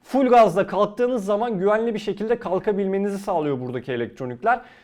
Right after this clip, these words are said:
Bu sayede bir drag yarışına girdiğinizde veya aniden hızlı bir şekilde kalkmak istediğinizde acayip yardımcı olacaktır size. Çoğu motosiklette launch kontrolü görmüyorduk. Böyle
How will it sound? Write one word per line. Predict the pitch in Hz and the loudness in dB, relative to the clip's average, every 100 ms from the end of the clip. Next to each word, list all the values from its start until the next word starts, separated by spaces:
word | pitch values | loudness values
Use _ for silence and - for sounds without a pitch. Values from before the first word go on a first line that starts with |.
| _ 190 | _ -6
Bu | 208 | 0
sayede | 226 196 196 196 | 4 4 4 -2
bir | 175 | 2
drag | 196 208 | 4 4
yarışına | 202 185 - 190 | 2 0 -2 -4
girdiğinizde | 170 170 147 156 143 151 | -2 -4 -4 -6 -4 -2
veya | 208 247 214 | 0 2 4
aniden | 220 220 214 214 | 4 2 0 0
hızlı | 175 190 233 | 0 -2 -2
bir | 208 | -4
şekilde | 220 208 208 202 | -6 -4 -2 0
kalkmak | 190 185 214 208 | -2 -2 -6 -8
istediğinizde | - 185 165 165 165 233 233 - - | -4 -2 0 0 0 0 -2 -18 -2
acayip | 165 160 202 196 | 2 4 4 6
yardımcı | 175 156 151 143 | 4 4 0 0
olacaktır | 135 131 - 131 | -2 -4 -6 -10
size. | 113 185 220 | -4 -2 -2
Çoğu | - 247 | 2 2
motosiklette | 233 226 214 - 214 214 | 2 0 -2 -2 -4 0
launch | 202 196 190 | 2 2 0
kontrolü | - 190 202 180 | -6 -6 -2 0
görmüyorduk. | 160 196 202 165 165 - | 4 2 2 -2 -2 0
Böyle | 160 180 | 0 0